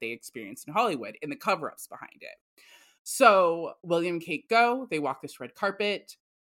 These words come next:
Obviously, William's in a, like, a black tux with white, so he didn't follow it either, either. He wore what he normally does.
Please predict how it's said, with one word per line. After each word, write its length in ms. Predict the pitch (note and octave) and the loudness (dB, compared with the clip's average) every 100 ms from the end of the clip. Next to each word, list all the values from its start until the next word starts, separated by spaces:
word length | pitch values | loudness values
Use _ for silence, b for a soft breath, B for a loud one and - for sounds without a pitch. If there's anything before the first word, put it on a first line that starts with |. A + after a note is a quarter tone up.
| _ _ | _ _
Obviously, 540 | C4+ D4 D4+ - B3+ | 8 8 2 -2 -4
William's 420 | G3 F3+ F3+ F3+ F#3 | 2 2 2 -2 -2
in 80 | |
a, 80 | E3+ | -2
like, 220 | D3+ D3+ - | -2 -4 -4
a 80 | |
black 300 | D3 C#3+ C#3 | -2 0 -2
tux 240 | E3 C#3+ - | -4 -8 -8
with 120 | D3+ | -12
white, 320 | C3+ B2 B2+ - | -6 -6 -6 -8
so 100 | D3 _ _ - | -10 _ _ -16
he 400 | A3 C#4 C#4+ B3+ | 0 2 2 2
didn't 260 | A3 F#3 | 2 2
follow 300 | E3 D#3 D#3 | 0 2 2
it 80 | D3 | 0
either, 360 | C#3 C#3 D3+ D3 | -2 -4 -6 -6
either. 300 | - D3+ C#3+ | -8 -6 -4
He 220 | D3+ E3+ E3+ | -6 -6 -8
wore 280 | D3 C#3+ C#3+ | -4 -4 -4
what 120 | - | -6
he 140 | D3+ | -10
normally 360 | C#3+ A#2+ A#2+ B2 | -8 -8 -8 -8
does. 640 | B2+ A2+ D#2 - - | -6 -6 -8 -16 -18